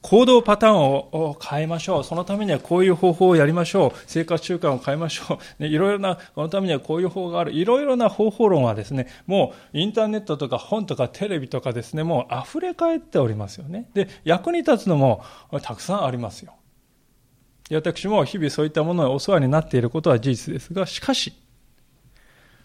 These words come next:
果たしてそれは私たちの存在そのものを根本から変えるものになっているでしょうか？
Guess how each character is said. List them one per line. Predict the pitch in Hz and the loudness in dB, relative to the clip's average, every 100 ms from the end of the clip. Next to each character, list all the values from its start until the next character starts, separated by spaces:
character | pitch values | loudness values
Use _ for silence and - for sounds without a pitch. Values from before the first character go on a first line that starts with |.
| - | -16
果 | - | -8
た | 170 269 | -2 -2
し | - | -2
て | 196 | -4
そ | 175 | 0
れ | 156 | 2
は | |
私 | 147 208 | 2 0
た | 202 | -4
ち | 196 | -8
の | 147 | -8
存 | - - 202 220 | -8 -8 -4 -2
在 | 220 202 | 0 -2
そ | - 185 | -2 -2
の | 226 | 2
も | 240 | 2
の | 175 | 4
を | 127 - - _ - | 2 -2 -20 _ -6
根 | 165 196 | -4 -4
本 | 196 240 | -2 -2
か | 233 156 | 0 0
ら | 127 | 0
変 | - - | -4 -2
え | 147 | 0
る | 156 | 0
も | 165 | -2
の | 143 | -2
に | 113 | -2
な | 117 | -4
っ | 160 | -8
て | - | -8
い | 120 | -6
る | 117 | -4
で | 127 | -4
し | 147 - | -6 -10
ょ | - | -18
う | |
か？ | - - | -20 -20